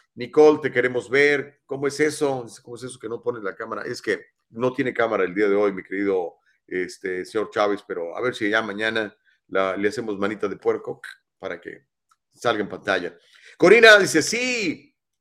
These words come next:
que se vea la güerita Nicole". Pues es lo que yo digo, pero pues ya ve que nos, nos, nos lo da, nos da, nos regala su belleza a cuentagotas. Elsa Navarrete dice, "Muy buenos días, Gustavo, Nicole y toda mi gente bella del Diálogo Libre". <laughs>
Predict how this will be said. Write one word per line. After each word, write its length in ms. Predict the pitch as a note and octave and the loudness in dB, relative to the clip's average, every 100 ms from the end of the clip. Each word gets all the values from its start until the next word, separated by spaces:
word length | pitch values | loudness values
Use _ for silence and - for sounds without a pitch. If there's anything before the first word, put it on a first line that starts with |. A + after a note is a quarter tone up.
| - | -10
que 120 | C3+ | -6
se 140 | C#3 | -2
vea 220 | D3+ F#3 F3 | -2 0 0
la 80 | |
güerita 320 | D3+ D#3+ E3 D#3 | 0 -2 -2 -6
Nicole". 480 | C#3+ D#3+ D#3+ D3 | -2 2 4 2
Pues 180 | - A2 | -4 -10
es 80 | D3 | -12
lo 100 | D3 | -12
que 120 | C3 | -12
yo 100 | C3+ | -14
digo, 340 | C3 C#3 A#2+ - | -12 -14 -14 -16
pero 140 | - | -20
pues 100 | _ | _
ya 100 | A#2+ | -16
ve 220 | A2+ A2+ | -14 -20
que 200 | _ D2+ _ _ _ _ _ _ _ - | _ _ _ _ _ _ _ _ _ -10
nos, 180 | A2 A#2 | -10 -4
nos, 200 | A#2+ A#2+ | -6 -2
nos 300 | B2 A#2 A#2 | -2 -2 2
lo 180 | A#2 | 2
da, 320 | B2 C3 C3+ - | 2 -2 -4 -10
nos 300 | - A#2 A2+ | -6 -6 -2
da, 100 | C3 | -2
nos 280 | B2+ B2+ A#2 | 0 0 0
regala 320 | A#2 C3 C3+ | -2 0 -4
su 140 | C3 | -6
belleza 400 | G2+ G2+ A#2 A2+ | -8 -6 -6 -6
a 100 | G2+ | -10
cuentagotas. 920 | - F2+ - F#2 G2 F#2+ F#2 - - _ _ - _ _ _ - | -8 -12 -10 -6 -6 -6 -10 -14 -20 _ _ -20 _ _ _ 2
Elsa 260 | D#3+ F3 | 4 6
Navarrete 520 | E3 C#3 C3+ C#3+ C#3+ | 6 6 6 4 4
dice, 160 | C#3 C3+ | -2 -2
"Muy 140 | B2+ | -4
buenos 260 | A#2+ A#2 G#2+ | -4 -4 -4
días, 160 | A#2+ A2 | -8 -10
Gustavo, 360 | G#2+ B2 A#2 | -12 -8 -8
Nicole 340 | A2 F2+ A#2+ A2 | -8 -6 -6 -4
y 20 | |
toda 220 | G#2+ G#2+ | -6 -6
mi 80 | G2 | -8
gente 360 | - A2+ G#2+ G2+ | -10 -12 -10 -10
bella 260 | G#2 G#2 | -8 -8
del 180 | F2+ F2 | -12 -10
Diálogo 280 | F#2+ F#2 F2+ | -10 -10 -12
Libre". 560 | G2 A2 A2 A#2 A#2+ - | -10 -6 -4 -4 -6 -16
<laughs> 760 | A2 - G2 A#2+ G#2 - F#2+ | -18 -18 -20 -18 -18 -20 -20